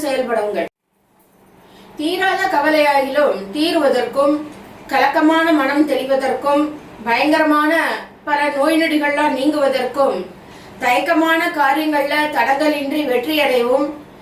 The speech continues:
தீதுகளும் வாதுகளும் விலகி சாதகமான நன்மை அளிக்கவும் காலம் நெருங்கியுள்ளது. உங்கள் கஷ்ட நிவர்த்தியின் காலமே ஆகும். ஆதலால இனிமே இதற்கு முன் நடந்த நஷ்டங்களை குறித்து கவலைப்பட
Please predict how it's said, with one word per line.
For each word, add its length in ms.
தீதுகளும் 640
வாதுகளும் 500
விலகி 340
சாதகமான 640
நன்மை 320
அளிக்கவும் 520
காலம் 420
நெருங்கியுள்ளது. 720
உங்கள் 320
கஷ்ட 320
நிவர்த்தியின் 560
காலமே 400
ஆகும். 280
ஆதலால 420
இனிமே 340
இதற்கு 300
முன் 240
நடந்த 300
நஷ்டங்களை 560
குறித்து 340
கவலைப்பட 440